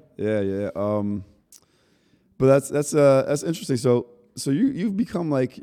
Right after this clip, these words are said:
uh, you've become, like, the face of Rockaway in regards to, like, introducing Rockaway, in my opinion, introducing Rockaway to mainstream hospitality. I mean, the perfect example is the fact you,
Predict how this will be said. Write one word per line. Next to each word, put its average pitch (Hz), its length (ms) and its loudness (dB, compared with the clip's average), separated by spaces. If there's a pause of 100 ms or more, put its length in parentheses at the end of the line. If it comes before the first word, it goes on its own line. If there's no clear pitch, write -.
uh, 107 140 -4
you've 165 420 -8
become, 147 200 -4
like, 131 100 -4
the 113 100 -4
face 156 420 -4
of 131 120 -12
Rockaway 104 600 -4 (160)
in 113 120 -6
regards 107 540 -4
to, 110 120 -8
like, 101 400 -4
introducing 113 600 -8
Rockaway, 101 380 -6
in 104 40 -4
my 107 140 -4
opinion, 92 400 -8 (380)
introducing 113 520 -6
Rockaway 104 480 -2 (120)
to 95 340 -4
mainstream 104 720 -4
hospitality. 135 720 -2 (420)
I 107 80 -4
mean, 104 360 -2 (380)
the 82 360 -10
perfect 120 300 -2
example 107 400 -2
is 98 80 -4
the 101 40 -8
fact 104 300 -4
you, 107 220 -4